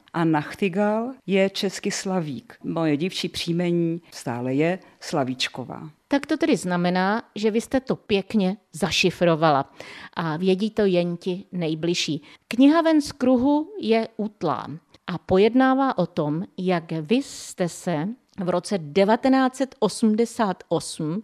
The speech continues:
Speaker 2: ven z toho socialistického sevření dostala.
Speaker 1: Je to útlá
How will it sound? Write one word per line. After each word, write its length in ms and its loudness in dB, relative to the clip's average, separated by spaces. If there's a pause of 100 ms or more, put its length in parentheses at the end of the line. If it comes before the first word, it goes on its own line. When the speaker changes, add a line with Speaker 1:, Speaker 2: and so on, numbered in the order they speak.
(160)
Speaker 2:
ven 580 2
z 180 -16
toho 240 0
socialistického 1160 0
sevření 800 0 (160)
dostala. 500 -2 (340)
Speaker 1:
Je 180 -2
to 540 0 (240)
útlá 840 -2